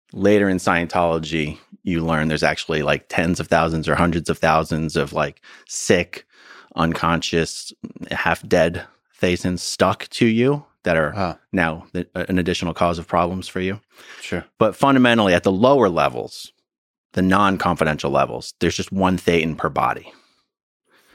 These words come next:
Speaker 2: Well, I mean, it's an interesting idea. I just would like to kinda explore the philosophy of that. So there's a being that's all-powerful, that's immortal, and its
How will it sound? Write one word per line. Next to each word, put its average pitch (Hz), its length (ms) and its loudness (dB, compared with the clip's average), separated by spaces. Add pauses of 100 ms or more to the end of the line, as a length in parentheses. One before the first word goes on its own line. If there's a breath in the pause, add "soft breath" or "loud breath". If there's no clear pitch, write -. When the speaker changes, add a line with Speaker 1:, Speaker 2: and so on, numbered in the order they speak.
(200 soft breath)
Speaker 2:
Well, 120 180 4
I 110 60 0
mean, 127 160 6
it's 127 140 0
an 127 80 6
interesting 110 580 2
idea. 92 240 2
I 87 40 4
just - 260 -8
would 92 320 -4
like 95 160 2
to 95 80 -4
kinda 90 360 0
explore 95 760 0 (500)
the - 760 -10
philosophy 90 600 0
of 80 120 -6
that. 78 180 0
So - 120 -4
there's 90 280 2
a 90 100 4
being 98 580 4
that's 85 220 -2
all-powerful, 90 680 2
that's 82 240 -6
immortal, 82 520 -2 (920 soft breath)
and 90 440 0
its - 520 -2